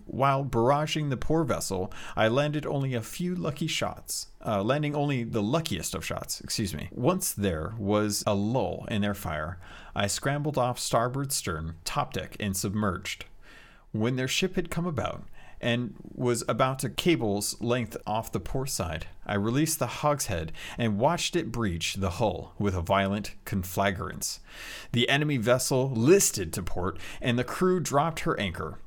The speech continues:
presumably to bear their broadside gun on the stern and finish their engagement. So while they were busy patching and attacking, I scaled the mast once again and grabbed the second cask. This time, however,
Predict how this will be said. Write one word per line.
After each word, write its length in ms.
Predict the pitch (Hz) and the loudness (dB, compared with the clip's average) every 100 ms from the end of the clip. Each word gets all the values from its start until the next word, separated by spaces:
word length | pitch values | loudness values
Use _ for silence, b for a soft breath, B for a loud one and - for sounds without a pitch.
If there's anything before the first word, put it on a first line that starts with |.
| - - - | -14 -12 0
presumably 720 | 143 139 202 156 95 87 82 | 2 4 4 4 2 0 0
to 120 | 110 | 0
bear 300 | 92 104 101 | 4 6 6
their 140 | 98 | 4
broadside 600 | 90 104 107 101 98 90 | 2 2 0 0 0 2
gun 360 | 90 127 95 85 | 2 2 0 -2
on 240 | - 90 90 | -2 0 2
the 80 | |
stern 400 | 90 - 120 82 | 0 2 2 2
and 180 | 80 87 | -2 -4
finish 360 | 85 98 90 - | -2 -2 -2 -2
their 120 | 87 | -2
engagement. 440 | 85 101 113 - | -4 -2 -2 -2
So 80 | 143 | -2
while 360 | 135 165 160 170 | 2 2 2 2
they 140 | 170 | 2
were 100 | 160 | 2
busy 360 | 135 92 82 82 | 0 -2 -2 -4
patching 540 | - 131 123 135 127 - | -2 -2 -2 -4 -6 -4
and 120 | 123 | -2
attacking, 580 | 139 131 82 87 85 85 B B - | -2 -4 -6 -4 -6 -6 B B -4
I 100 | 101 | -2
scaled 460 | - - 147 147 | -2 0 0 0
the 40 | 127 | -2
mast 440 | 90 82 87 - - | -2 -4 -6 -8 -8
once 320 | 92 92 90 | -2 0 0
again 400 | 92 95 104 82 - | 0 2 0 -2 -6
and 160 | 110 104 | -2 0
grabbed 360 | 113 113 120 113 | 4 2 2 -2
the 100 | 107 | 0
second 380 | 113 - 120 | 0 0 -4
cask. 520 | - 110 80 - - - B B B B | -2 -4 -4 -6 -8 -14 B B B B
This 460 | - 101 95 208 - | -10 -6 0 0 0
time, 280 | - - - | -4 -8 -6
however, 480 | 87 82 71 - | -6 -4 -6 -10